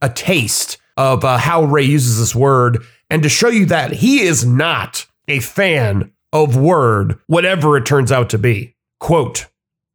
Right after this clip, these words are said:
"Man is the only evil animal. Man is the only word animal. Word equates instituted evil.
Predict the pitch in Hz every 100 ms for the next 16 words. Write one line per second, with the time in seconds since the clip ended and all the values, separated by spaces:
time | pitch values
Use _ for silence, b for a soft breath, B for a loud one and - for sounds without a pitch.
0 | _ 113 147 202 240 233 139 120 147 147
1 | 160 180 175 - 151 135 139 127 139 123
2 | 117 _ _ _ - 127 175 240 220 151
3 | 170 180 180 170 156 143 120 151 214 139
4 | 110 113 - _ _ 139 127 98 110 -
5 | _ - 113 156 208 254 240 185 123 151
6 | 151 123 - 190 190 160 120 185 165 160
7 | 175 156 107